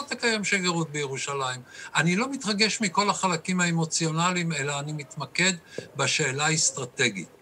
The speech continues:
אנחנו נמצאים כאן בשותפות אינטרסים, לא צריך בשביל זה ברית, לא צריך בשביל זה,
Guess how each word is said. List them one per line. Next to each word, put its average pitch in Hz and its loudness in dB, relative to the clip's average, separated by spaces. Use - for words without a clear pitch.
אנחנו 185 0
נמצאים 170 0
כאן 185 0
בשותפות 165 -2
אינטרסים, 160 0
לא 175 2
צריך 175 -4
בשביל 165 -4
זה 139 -2
ברית, 113 0
לא 143 4
צריך 170 0
בשביל 135 -4
זה, 147 2